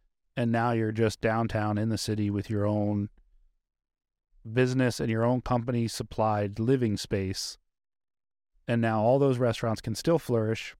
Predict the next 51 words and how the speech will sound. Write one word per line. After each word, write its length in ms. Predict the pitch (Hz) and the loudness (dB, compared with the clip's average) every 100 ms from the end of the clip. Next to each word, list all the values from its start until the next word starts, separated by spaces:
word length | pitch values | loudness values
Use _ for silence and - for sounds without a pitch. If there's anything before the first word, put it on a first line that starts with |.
| _ | _
because 240 | 117 113 | -2 0
of 100 | 107 | 0
all 260 | - 131 131 | 2 4 4
the 80 | 117 | 2
people 240 | 123 117 | 0 2
that 140 | 113 - | 0 0
still 280 | 147 143 | 4 4
work 280 | 123 120 117 | 4 2 0
there. 360 | 123 113 110 110 _ _ _ _ - | 0 0 0 -4 _ _ _ _ -2
And 140 | 160 | 2
then 100 | 170 | 2
you 80 | 156 | 2
still 200 | - 175 | 4 4
have 160 | 151 | 4
people 220 | 135 135 131 | 4 2 4
that 100 | 127 | 4
are 100 | 123 | 4
working 560 | 131 127 127 120 117 | 2 2 0 0 0
remotely 480 | 120 123 123 135 135 | 2 4 4 2 2
that 240 | 135 127 | 2 2
don't 200 | 127 123 | 2 2
want 160 | 120 117 | 2 0
to 60 | 117 | 2
live 200 | 120 120 | 2 2
in 80 | |
that 180 | 113 110 | 0 0
building. 380 | 113 107 117 135 - _ _ - | 2 2 2 -2 -6 _ _ -2
But 100 | 139 | 2
now 220 | 151 151 | 4 2
it's 160 | 143 | 2
a 60 | 127 | -2
perk 340 | - 170 165 | -2 -2 0
that's 180 | - 123 | 0 0
offered 380 | 170 139 123 123 | 2 2 0 -2
because 300 | 120 123 113 | -2 0 0
these 160 | 127 - | -2 0
companies 380 | 127 120 117 | -2 0 0
already 320 | 117 147 160 147 | 2 4 4 2
own 140 | 139 | 2
those 160 | 127 117 | 0 0
buildings. 480 | 117 117 117 123 - - _ | 0 2 0 -4 -8 -20 _
They're 100 | - | 0
not 160 | 127 160 | 0 2
being 200 | 143 135 | 2 2
repurposed 500 | 123 - 170 147 - | 0 0 0 0 -2
for 100 | 120 | -2
anything, 440 | 117 113 120 120 - _ _ _ | -2 -2 -2 -4 -6 _ _ _
and 200 | 147 143 | 0 2
they're 160 | 139 131 | 2 2
saving 600 | - - 170 160 143 127 | -2 0 2 2 2 2
money 500 | 127 143 131 123 | 2 2 2 0